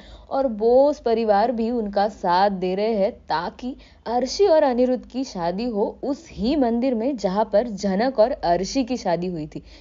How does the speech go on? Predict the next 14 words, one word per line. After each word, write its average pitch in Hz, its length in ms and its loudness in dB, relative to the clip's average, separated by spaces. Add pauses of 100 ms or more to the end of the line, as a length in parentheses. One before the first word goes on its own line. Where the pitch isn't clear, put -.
(140)
जी 196 140 -2
हाँ, 208 200 -4
सृष्टि 185 500 -8
कुछ 196 320 -8
भी 190 260 -4
कर 202 180 -2
सकती 196 460 -6
है 190 240 2
झनक 180 420 -6
को 190 220 -2
हर्ट 190 360 -4
करने 170 320 -6
के 160 120 -10
लिए, 139 160 -10